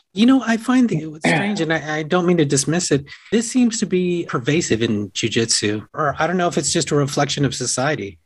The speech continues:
Speaker 2: You know, honestly, it, who knows what it is? We see it more often in jiu-jitsu just because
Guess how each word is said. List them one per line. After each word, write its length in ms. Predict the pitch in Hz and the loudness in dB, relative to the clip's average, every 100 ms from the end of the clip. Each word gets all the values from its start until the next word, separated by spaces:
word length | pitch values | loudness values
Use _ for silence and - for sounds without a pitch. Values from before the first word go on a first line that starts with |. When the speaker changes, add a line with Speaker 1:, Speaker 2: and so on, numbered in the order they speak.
| _ | _
Speaker 2:
You 140 | 160 | 2
know, 180 | 196 262 - | 4 4 2
honestly, 600 | 160 202 196 214 202 127 151 - | 4 4 6 6 6 4 2 -2
it, 60 | - | 2
who 140 | 208 | 4
knows 280 | 165 160 - | 6 2 2
what 60 | |
it 140 | 110 95 | 2 4
is? 320 | 90 - - _ | 2 2 -6 _
We 140 | 139 143 | 4 4
see 380 | - - 156 | 2 -2 2
it 160 | 170 165 | 2 2
more 240 | 143 139 | 2 4
often 340 | 135 147 - 147 | 4 2 2 2
in 100 | 127 | 2
jiu-jitsu 480 | 120 107 131 - 120 | 0 2 0 2 0
just 220 | 113 - | 0 0
because 400 | 110 - 117 | -6 0 0